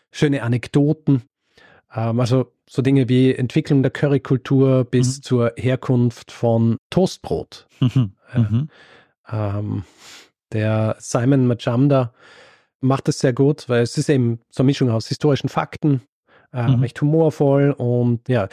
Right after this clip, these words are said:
Speaker 1: stillt so ein bisschen meinen Wissensdurst, ja, auf, äh, Kulinarisches.
Speaker 2: Und das wäre wahrscheinlich dein Side-Project, das du gerne machen würdest und aber keine Zeit für hast.
Speaker 1: <laughs> Genau, ja. So was in die Richtung. Um die Welt reisen,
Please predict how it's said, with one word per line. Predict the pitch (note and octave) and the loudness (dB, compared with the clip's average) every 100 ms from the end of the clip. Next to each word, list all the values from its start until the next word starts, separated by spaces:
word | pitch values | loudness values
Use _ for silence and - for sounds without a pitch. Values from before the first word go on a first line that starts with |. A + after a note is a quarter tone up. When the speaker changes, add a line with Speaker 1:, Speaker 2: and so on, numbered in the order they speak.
| - | -14
Speaker 1:
stillt | - - F3 F#3 - | -14 -2 0 0 0
so | D3+ | 0
ein | |
bisschen | C3+ - C3 | 0 0 0
meinen | A#2+ A#2 | 2 0
Wissensdurst, | A#2 - A#2 - - A2 G#2+ - - - _ _ _ _ _ _ _ _ _ - | -4 -4 -6 -4 -2 -2 -4 -10 -18 -20 _ _ _ _ _ _ _ _ _ -6
ja, | G#2 A2 - | -4 -6 -8
auf, | - G2+ G2+ - | -8 -8 -10 -6
äh, | G#2 G2+ F#2+ B2+ B2 | -4 -2 -4 -8 -2
Kulinarisches. | F3 D#3+ B2 F#2+ - - - _ _ | 0 2 0 -2 -12 -16 -20 _ _
Speaker 2:
Und | C#3+ C3 | -2 0
das | D#3+ | 2
wäre | E3 | 2
wahrscheinlich | D#3 E3+ D#3+ - | 2 0 -2 0
dein | C#3 D3+ | -2 -2
Side-Project, | - B2+ C3 C3+ B2+ C3 - | -2 -6 -4 -4 -2 -4 -4
das | B2 | -2
du | C3 | 0
gerne | A#2+ A#2+ | 2 2
machen | A#2+ B2+ B2 | 0 0 2
würdest | A#2+ B2 - | 2 0 -2
und | A#2+ A2 | -4 -2
aber | A#2+ A2 A2 | -4 -2 -4
keine | - A#2 | -4 -4
Zeit | - A2 | -4 -8
für | - G#2 | -6 -6
hast. | G2+ _ _ _ _ _ | -8 _ _ _ _ _
Speaker 1:
<laughs> | D3+ - D3 | -10 -4 -2
Genau, | A#2+ B2 G#2 | 0 -2 -6
ja. | F#2+ G#2 _ _ _ _ _ _ - - - - _ | -12 -16 _ _ _ _ _ _ -20 -20 -20 -20 _
So | - | -4
was | G#2+ G#2 | -4 -2
in | A2 | -4
die | G#2 | -4
Richtung. | G2+ - G#2+ | -6 -4 -6
Um | G#2+ C#3 | 0 2
die | F3 | 2
Welt | C3+ B2+ - | 2 -2 -2
reisen, | G#2+ A2 A2 A2+ | -4 -2 -2 -4